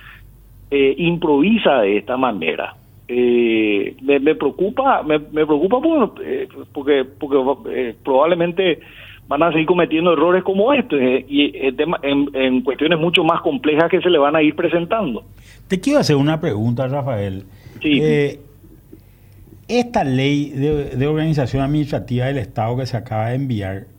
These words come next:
Speaker 2: ¿esta es una ley, vos sabés si esta ley está coordinada con el gobierno entrante o, o esta es una ley de Marito?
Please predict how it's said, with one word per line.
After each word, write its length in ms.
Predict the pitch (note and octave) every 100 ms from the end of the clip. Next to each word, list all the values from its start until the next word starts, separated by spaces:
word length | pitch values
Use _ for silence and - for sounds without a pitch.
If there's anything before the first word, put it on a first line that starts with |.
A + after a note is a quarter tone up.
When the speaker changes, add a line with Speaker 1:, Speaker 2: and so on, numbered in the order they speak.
| -
Speaker 2:
¿esta 300 | A2 A2+ F3
es 80 | F#3+
una 240 | F#3+ G3 F3
ley, 480 | E3 F#3 F#3+ F#3+ - - - - - - - - -
vos 240 | G#2+ A#2 C#3
sabés 320 | E3+ D3+ D#3+
si 120 | E3
esta 200 | D3+ D#3+
ley 200 | D3+ D3+
está 260 | D3+ C#3+ C#3
coordinada 600 | D#3+ D3 B2 B2+ D#3 D3+
con 160 | D#3+
el 120 | E3 D#3+
gobierno 400 | B2+ C3+ C#3+ C3
entrante 600 | G#2 C3 E3+ G3 G#3+ G#3+
o, 60 |
o 600 | G3+ F3 D#3 D3 - C3+
esta 240 | C3 A#2+ C#3+
es 60 |
una 140 | C#3 B2+
ley 260 | A2+ A#2
de 120 | B2 C3+
Marito? 480 | C3 F2 D#2 -